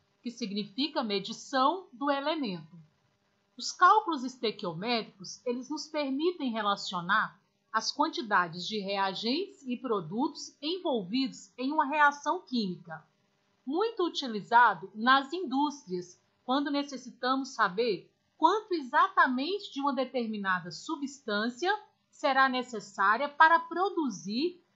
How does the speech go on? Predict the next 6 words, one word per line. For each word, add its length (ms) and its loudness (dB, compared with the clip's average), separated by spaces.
um 160 -2
determinado 880 0
produto. 760 -2
Observem 840 4
a 160 2
equação 800 0